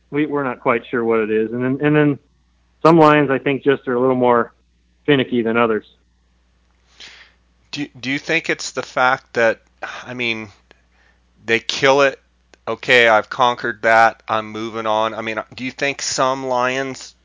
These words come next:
Speaker 2: just, you know, yeah, they, they, they kill to eat, but a lot of them kill for sport, do they not?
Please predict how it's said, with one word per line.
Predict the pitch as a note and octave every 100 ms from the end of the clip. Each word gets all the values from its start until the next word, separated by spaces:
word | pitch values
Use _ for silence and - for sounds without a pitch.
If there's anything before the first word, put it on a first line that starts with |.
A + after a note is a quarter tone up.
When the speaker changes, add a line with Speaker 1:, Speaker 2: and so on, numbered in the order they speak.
| F#2+
Speaker 2:
just, | - C3 C3+ - - - - _
you | A#2+
know, | A2
yeah, | G#2+ C3+ C3+
they, | B2+ B2 A#2+
they, | A2+ A#2 A2+ _
they | A#2
kill | A2+ - C#3 C3
to | - A2
eat, | - A#2+ A2+ - - - _ _
but | A2 G#2 -
a | A2+
lot | G#2+ B2+
of | D3
them | C3 A2
kill | - B2 A#2
for | -
sport, | G2 - E3+ D3 -
do | G#2+
they | G2+
not? | G#2 A2+ D3